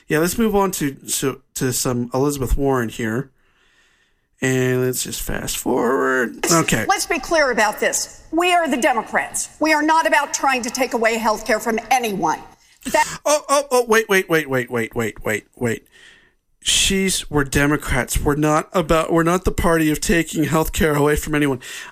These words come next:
Speaker 1: Um, Elizabeth Warren, I, I have a question for you.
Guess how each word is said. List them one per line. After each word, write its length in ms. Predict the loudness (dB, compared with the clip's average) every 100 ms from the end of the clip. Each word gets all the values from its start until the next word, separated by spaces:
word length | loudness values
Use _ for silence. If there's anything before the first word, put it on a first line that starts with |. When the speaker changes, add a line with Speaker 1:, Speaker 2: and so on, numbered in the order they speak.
| 0
Speaker 1:
Um, 360 | 2 2 -2 -4
Elizabeth 440 | -2 0 0 0 2
Warren, 320 | 4 2 2
I, 200 | 0 0 0
I 100 | 2
have 200 | 2 0
a 40 |
question 420 | 0 0 0 -2
for 160 | -2 0
you. 260 | 2 0